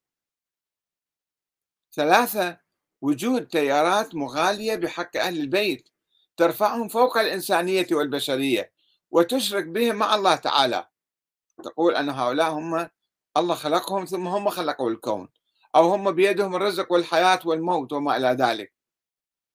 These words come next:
وهذا ما يدعونا إلى مراجعة الثقافة الطائفية المليئة بالخرافات والأساطير والشرك والغلو،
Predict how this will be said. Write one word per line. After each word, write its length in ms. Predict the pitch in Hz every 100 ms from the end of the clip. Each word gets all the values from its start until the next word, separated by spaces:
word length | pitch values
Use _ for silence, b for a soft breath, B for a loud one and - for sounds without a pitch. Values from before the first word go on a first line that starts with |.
| _ _ _ _ _
وهذا 640 | 139 160 269 233 208 202 196 _ _ _ _ _
ما 200 | 143 151
يدعونا 540 | 143 - 202 214 180 170
إلى 220 | 185 165
مراجعة 640 | 131 117 127 135 233 226 175
الثقافة 500 | 139 139 147 147 131
الطائفية 800 | - 113 95 117 143 123 92 - b b b _ -
المليئة 880 | 175 170 175 254 254 190 185 185 _ _ -
بالخرافات 720 | 180 175 170 160 185 220 226
والأساطير 920 | 185 143 - 139 127 165 208 175 - _ _ _
والشرك 500 | 143 156 - 240 -
والغلو، 720 | 202 160 143 147 180 226 131